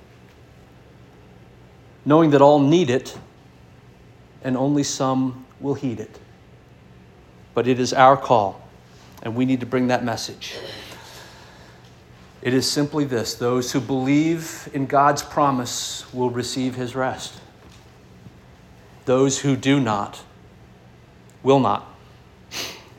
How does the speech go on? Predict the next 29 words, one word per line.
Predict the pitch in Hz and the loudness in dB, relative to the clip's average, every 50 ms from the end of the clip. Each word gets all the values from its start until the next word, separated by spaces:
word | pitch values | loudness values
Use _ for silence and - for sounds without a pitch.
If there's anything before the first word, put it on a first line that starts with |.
| - - - - - - - | -20 -20 -20 -20 -20 -8 0
Now, | 170 170 175 165 - - - - - - - - - - - - - - - 156 160 - - - - - - - - - 147 - 131 | 6 6 6 6 6 2 -12 -14 -16 -20 -20 -20 -20 -20 -20 -20 -20 -20 -16 -14 -14 -14 -14 -16 -20 -20 -20 -20 -18 -18 -16 -8 -4
the | 151 151 | 0 6
writer | 180 190 220 220 226 | 6 6 6 6 4
of | 208 - | 2 2
Hebrews | 214 214 185 160 175 160 147 - | 0 -2 0 0 2 0 0 -2
wants | - - 170 185 208 196 - - | -2 0 2 2 2 2 2 0
us | 175 165 - - | 0 0 0 0
to | 170 - - | -2 0 2
understand | 165 175 175 170 - - - 170 160 151 135 | 2 2 2 0 -4 -4 -2 -2 0 0 0
a | |
little | 135 143 160 160 | 0 0 0 0
bit | 143 151 147 147 | 0 0 -2 0
more | 139 131 | 0 -2
clearly | 127 - - - 175 165 156 131 123 | -4 -4 -6 -2 0 0 0 0 0
what | 123 127 120 | 0 0 0
he's | 117 - - | -2 -2 -8
talking | - - 135 107 - - 113 107 107 | -2 2 2 2 2 -2 -6 -8 -8
about. | 95 - - - - - - - - - - - - - - - - - - - - - - - - - - - | -8 -10 -12 -12 -14 -16 -20 -20 -20 -20 -20 -20 -20 -20 -20 -20 -20 -20 -20 -20 -20 -20 -20 -20 -20 -20 -4 -4
Because | 147 - - 160 151 - - - - - - - - - - - - - - - - - - | -2 4 4 4 4 4 -4 -12 -14 -18 -20 -20 -20 -20 -20 -20 -20 -20 -20 -20 -20 -18 -4
when | - 175 185 | 2 4 4
he | 196 - | 4 2
says | - - 269 269 254 220 202 196 - - - - - - - - - - - - - - - - - - - - - - | 4 6 8 8 8 8 6 4 2 -2 -4 -4 -6 -8 -10 -16 -20 -20 -20 -20 -20 -20 -20 -20 -20 -20 -20 -20 -4 -2
a | 151 143 | -2 -2
Sabbath's | - - 214 202 220 190 165 131 - - - - - - - | 0 0 2 2 2 4 4 2 0 0 -10 -12 -12 -12 -6
rest, | 151 185 220 202 160 143 - - - | 2 6 8 8 8 6 4 -4 -4
he's | 196 170 143 - | -4 -4 -4 -2
not | 180 208 254 - - - | -2 0 0 -2 -4 -4
talking | - - 180 185 - - 156 147 143 139 | 0 2 2 2 2 2 0 0 0 0
about | 120 - 131 127 127 127 - - - - | 0 2 6 6 6 6 4 -4 -16 -20